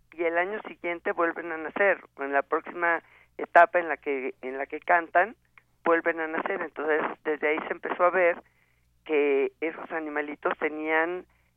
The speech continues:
neuroblastos o neuronas inmaduras, eh,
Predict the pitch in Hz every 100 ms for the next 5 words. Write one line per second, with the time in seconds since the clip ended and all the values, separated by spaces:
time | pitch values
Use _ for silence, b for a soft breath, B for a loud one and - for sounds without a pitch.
0 | _ 160 156 151 156 151 165 185 190 -
1 | 127 - 139 135 147 151 170 180 - 170
2 | 165 160 175 170 185 247 - _ _ _
3 | 127 123 120 117